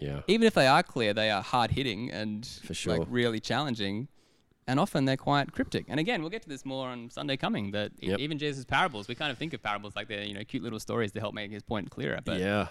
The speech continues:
Speaker 2: that's not how Jesus sees his parables,
Speaker 1: Hundred
Speaker 2: as we're gonna
Speaker 1: percent.
Speaker 2: see.
Speaker 1: Yeah, that's what, it, it's exactly where we're going this, this Sunday. And, and I guess in that light, um, Jesus gives you some assurance, though. He says that the secret of the kingdom has been given to you.
Speaker 2: Yeah.
Speaker 1: Uh, to everyone else, it is, it is confusing. So it's,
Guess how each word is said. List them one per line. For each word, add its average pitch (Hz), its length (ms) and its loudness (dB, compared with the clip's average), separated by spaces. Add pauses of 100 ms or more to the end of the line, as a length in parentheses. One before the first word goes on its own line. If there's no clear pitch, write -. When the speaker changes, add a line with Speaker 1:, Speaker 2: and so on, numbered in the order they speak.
Speaker 2:
that's - 140 -2
not 262 120 6
how 208 120 8
Jesus 165 320 6
sees 107 160 2
his 101 120 2
parables, 92 560 -2
Speaker 1:
Hundred 95 220 0
Speaker 2:
as 113 160 2
we're 117 60 4
gonna 110 100 4
Speaker 1:
percent. 104 280 0 (340)
Speaker 2:
see. 98 80 0
Speaker 1:
Yeah, 92 180 4
that's 98 220 4
what, 110 100 4
it, 104 220 2
it's 95 180 -8 (140)
exactly 92 340 0
where 85 140 2
we're 82 80 -2
going 82 220 -2
this, 82 180 -6
this - 180 -8
Sunday. 87 220 -4
And, 101 180 0 (200)
and 123 100 8
I - 20 10
guess 151 160 8
in 131 180 8
that 92 160 4
light, 101 360 6 (100)
um, 90 300 0 (360)
Jesus 107 360 4 (340)
gives - 220 2
you 117 60 4
some 101 220 2
assurance, 151 420 2
though. 87 160 0
He 95 100 0
says 98 260 0
that 98 120 -4
the 101 60 -2
secret 127 360 2
of 107 60 4
the 98 60 -4
kingdom 98 260 0
has 92 200 -2
been 87 140 0
given 82 220 -2
to 80 100 -4
you. 80 260 -2 (140)
Speaker 2:
Yeah. 123 220 0
Speaker 1:
Uh, - 80 -8 (100)
to 104 100 4
everyone 120 260 10
else, 131 220 8
it 107 100 8
is, 120 280 6
it 104 100 2
is 120 140 6
confusing. 98 420 6
So 113 100 4
it's, 123 240 0